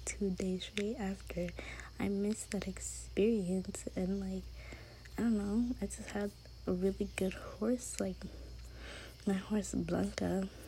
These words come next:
I don't, it was just, like, a really fun experience. And, like, of course,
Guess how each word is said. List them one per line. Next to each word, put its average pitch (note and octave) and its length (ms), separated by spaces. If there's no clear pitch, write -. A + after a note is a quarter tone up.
I G3+ 60
don't, C4+ 260
it B3+ 80
was C4 220
just, - 200
like, B3+ 240
a A3 60
really A#3 580
fun A3+ 180
experience. F#3 1300
And, G3 320
like, E3+ 320
of - 300
course, - 640